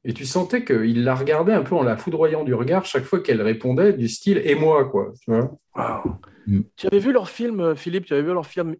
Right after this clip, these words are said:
Speaker 2: irlandais, Far and Away ?
Speaker 3: Oui, qui est pas nul.
Speaker 2: Il paraît que c'est pas mal, ouais. De Ron Howard,
Speaker 3: Ouais,
Speaker 2: moi,
Speaker 3: c'est
Speaker 2: j'aime
Speaker 3: pas
Speaker 2: bien
Speaker 3: mal,
Speaker 2: Ron
Speaker 3: c'est très bien filmé.
Speaker 2: Il y a un film de Ron Howard, euh, Dernière Tangente, que j'aimais bien, qui s'appelle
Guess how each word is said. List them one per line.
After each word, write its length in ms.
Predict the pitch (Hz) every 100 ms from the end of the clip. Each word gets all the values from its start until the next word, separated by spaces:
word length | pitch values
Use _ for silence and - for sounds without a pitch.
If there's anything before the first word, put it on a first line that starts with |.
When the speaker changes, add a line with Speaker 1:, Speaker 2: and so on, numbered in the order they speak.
| 151
Speaker 2:
irlandais, 640 | 156 156 151 190 226 190
Far 360 | - - 151 156 139
and 60 |
Away ? 440 | 131 127 151 190 190 _ _ _ _ _ -
Speaker 3:
Oui, 180 | 151 208
qui 100 | 180
est 40 |
pas 140 | 170
nul. 300 | 151 131 185 - _ _ _ -
Speaker 2:
Il 60 | 139
paraît 180 | 151 220
que 40 |
c'est 80 | 220
pas 120 | 190
mal, 200 | 147 170
ouais. 220 | 139 127 135 _ -
De 60 | 131
Ron 200 | 151 160
Howard, 20 |
Speaker 3:
Ouais, 80 | 156
Speaker 2:
moi, 140 | 208
Speaker 3:
c'est 100 | 202
Speaker 2:
j'aime 120 | 170
Speaker 3:
pas 60 | 143
Speaker 2:
bien 120 | 143
Speaker 3:
mal, 140 | 202 135
Speaker 2:
Ron 80 | - _ _
Speaker 3:
c'est 80 | -
très 160 | -
bien 140 | 147 151
filmé. 440 | 139 120 110 113 113 _ _ _ _ _
Speaker 2:
Il 60 | 151
y 20 |
a 40 | 165
un 40 |
film 160 | 254 240
de 60 |
Ron 160 | 208 202
Howard, 300 | 202 220 180
euh, 100 | 156
Dernière 420 | 147 170 190 175
Tangente, 340 | 170 160 196 190
que 60 |
j'aimais 240 | 156 156 156
bien, 200 | 180 208
qui 120 | -
s'appelle 400 | 143 143 156 156